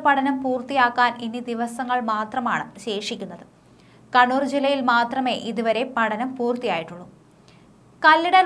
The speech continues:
പൂർത്തിയാകാത്തതിനാൽ മറ്റിടങ്ങളിൽ ഇതിന്റെ നടപടികൾ എങ്ങും എത്തിയിട്ടില്ല. ആകെ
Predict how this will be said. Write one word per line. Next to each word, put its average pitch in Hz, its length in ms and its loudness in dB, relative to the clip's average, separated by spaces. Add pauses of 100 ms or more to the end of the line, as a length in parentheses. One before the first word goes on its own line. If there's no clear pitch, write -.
പൂർത്തിയാകാത്തതിനാൽ 285 1000 4 (220)
മറ്റിടങ്ങളിൽ 262 600 2 (160)
ഇതിന്റെ 254 340 -4
നടപടികൾ 233 460 0 (200)
എങ്ങും 233 300 -6
എത്തിയിട്ടില്ല. 180 380 -10 (680)
ആകെ 220 220 0